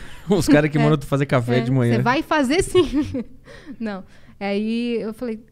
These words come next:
Speaker 2: "Acho que eu tenho que ir." E aí no Master, com o Zé Graça e o Vinheteiro,
Speaker 1: Aham.
Speaker 2: eu, o Flow me viu, né? O Monark tava lá, o Serginho tava lá. Eles falaram, "Ah, chama ela aí pro Flow."
Speaker 1: Aham.
Speaker 2: Eles me chamaram pro Flow.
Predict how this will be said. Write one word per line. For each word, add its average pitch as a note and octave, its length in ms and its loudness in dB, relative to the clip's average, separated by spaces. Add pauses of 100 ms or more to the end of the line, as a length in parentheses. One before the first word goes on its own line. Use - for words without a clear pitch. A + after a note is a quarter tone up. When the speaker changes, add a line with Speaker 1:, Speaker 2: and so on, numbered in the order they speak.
Speaker 2:
"Acho - 160 -12
que - 40 -10
eu A3+ 60 -6
tenho B3+ 180 -4
que - 140 -10
ir." D4 300 -4
E B3 60 0
aí A#3+ 120 0
no C#4+ 100 0
Master, C#4+ 680 -2
com B3 160 0
o G#3+ 60 0
Zé G#3+ 160 -4
Graça G#3+ 320 -6
e - 20 -2
o - 20 -4
Vinheteiro, A3 680 -4
Speaker 1:
Aham. G#2 240 -4 (640)
Speaker 2:
eu, G3+ 1040 -4 (140)
o G#3+ 120 -10
Flow A#3+ 300 0
me A#3+ 120 2
viu, A#3 380 -4
né? F4+ 160 -6 (680)
O G#3 100 -4
Monark G3+ 460 -4
tava G3+ 260 -4
lá, C#4+ 600 -6
o F#3+ 80 -8
Serginho G3+ 420 -4
tava A3 300 -4
lá. A#3+ 260 -4
Eles C4+ 160 -8
falaram, C4+ 300 -4
"Ah, A#3 40 -4
chama G#3+ 300 -4
ela B3 160 -6
aí C#4 100 -8
pro C#4+ 160 -10
Flow." C#4+ 460 -8 (320)
Speaker 1:
Aham. D3 140 -2
Speaker 2:
Eles A#3 160 -2
me A#3 100 0
chamaram A3 460 -4
pro D#4+ 160 -8
Flow. D4 520 -6